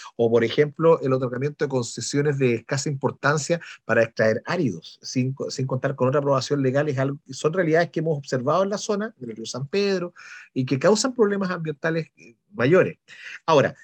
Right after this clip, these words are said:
el tema de la alta montaña o el tema de los glaciares, ahí, ahí sería innovador esta, este texto y sería muy útil, ¿ya? Ahora,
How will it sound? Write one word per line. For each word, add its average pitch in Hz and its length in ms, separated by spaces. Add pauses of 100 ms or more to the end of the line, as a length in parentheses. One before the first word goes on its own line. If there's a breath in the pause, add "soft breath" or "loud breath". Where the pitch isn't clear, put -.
(120)
el 120 220
tema 208 220
de 262 60
la 240 60
alta 214 200
montaña 151 480
o 113 40
el 101 100
tema 165 160
de 208 60
los 202 80
glaciares, 214 560
ahí, 202 500
ahí 190 340
sería 175 400
innovador 165 720
esta, 151 320
este 156 200
texto 160 280
y 156 40
sería 139 280
muy 139 200
útil, 143 280 (120)
¿ya? 139 200 (400 loud breath)
Ahora, 127 340